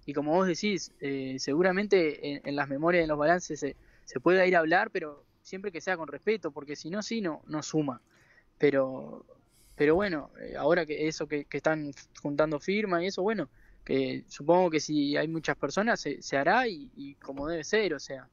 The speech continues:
Eh, pero bueno, ta, eso ya son más temas de, de, de los hinchas, de los socios y, y, y que me parece bien porque, porque si es en buenos términos, la, la, las discusiones suman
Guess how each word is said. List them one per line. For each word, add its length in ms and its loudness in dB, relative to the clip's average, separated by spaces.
Eh, 600 -8
pero 160 4
bueno, 220 6
ta, 200 0
eso 160 -10
ya 160 -10
son 180 -18
más 220 -10
temas 300 -6
de, 260 -14
de, 300 -12
de 120 -2
los 180 -6
hinchas, 260 0
de 40 -2
los 120 -12
socios 360 0
y, 160 -8
y, 340 -2
y 20 -8
que 120 0
me 120 2
parece 300 2
bien 260 0
porque, 440 -4
porque 280 -8
si 200 0
es 140 0
en 140 -8
buenos 240 -4
términos, 420 -4
la, 200 -10
la, 360 -6
las 140 -14
discusiones 480 -6
suman 340 -2